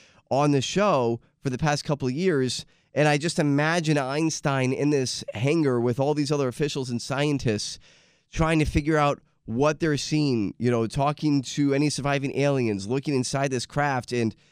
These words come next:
how far we've come, you know, since then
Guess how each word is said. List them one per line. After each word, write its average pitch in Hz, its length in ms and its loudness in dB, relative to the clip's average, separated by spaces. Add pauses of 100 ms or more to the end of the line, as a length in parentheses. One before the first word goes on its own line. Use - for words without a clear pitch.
(280)
how 143 200 2
far 151 400 0
we've 139 280 -2
come, 143 480 2 (520)
you 139 80 4
know, 123 160 4
since 208 440 0
then 85 260 -8